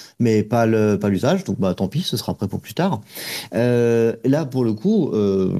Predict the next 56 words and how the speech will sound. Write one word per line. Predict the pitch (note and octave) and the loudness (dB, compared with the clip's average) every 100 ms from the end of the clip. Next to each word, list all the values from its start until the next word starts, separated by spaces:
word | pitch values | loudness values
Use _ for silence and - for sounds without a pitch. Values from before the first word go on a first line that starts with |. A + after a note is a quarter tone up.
| F#2+ | -2
malgré | - - F#2 G#2+ A2+ | -2 -2 0 0 -2
tout | G#2+ D#3+ | 0 2
le | |
bien | B2 A#2+ C3+ | 2 0 0
que | |
je | A#2 | -2
pense | G2 A#2+ | 0 0
de | G#2 | 0
Bitcoin | F#2 - G2 | -2 0 0
Ordinals, | F#2 F#2 B2 C3 | 0 2 0 0
je | G#2 | -4
ne | |
pense | F#2 F#2 | -4 -4
pas | - A#2+ | -4 -6
que | |
ce | - | -6
soit | - G#2+ | -4 -2
en | |
train | G2+ | 2
de | F#2 | 2
révolutionner | G#2 G#2 G2+ G2+ A2 | 2 2 0 0 2
la | A#2 | 2
face | F#2+ G#2 G2 | 0 -2 0
des | G2 | 0
N | F#2+ | 0
F | - | 0
T. | G#2+ - | -4 0
Aucune | C#3+ - E3+ D#3 | -2 2 0 2
blockchain, | A2+ A2+ A2+ - - C3+ C3+ - - | 2 0 0 -2 0 0 0 -4 -20
fondamentalement, | - - D#3+ C#3 A#2 B2 A2 A#2 | -8 0 2 2 2 2 2 2
ne | C3 G#2+ G#2 - _ | 4 2 0 -4 _
peut, | - D#3+ F3+ - _ - - | 2 2 2 -4 _ -12 0
euh, | A2+ G#2 G2 F#2 | 2 4 2 2
changer | F#2+ A#2 B2+ | 0 0 2
la | B2 | 0
face | G#2 A2+ G#2 | 0 -2 0
des, | A2+ G2+ G2 F#2+ | 2 2 4 2
des | F#2+ G2 | 2 2
N | G2+ | 2
F | G2+ | -2
T. | F#2+ F#2+ - - | -6 -6 -14 -18
Ce | - | -4
qui | |
va | A2 G#2 | 0 0
changer, | - F2+ B2+ F#3+ G3 | 0 0 2 0 0
et | - | -2
là, | G#2+ | -2
je | |
suis | G#2+ | -2
totalement | - B2 A2 G#2+ | -4 0 2 2
d'accord | G2 B2 | 2 0
avec | G#2+ F#2+ | 0 -2
ce | |
que | - | -2
disait | F#2+ | 0
Antoine, | F#2 - D3 | 0 2 0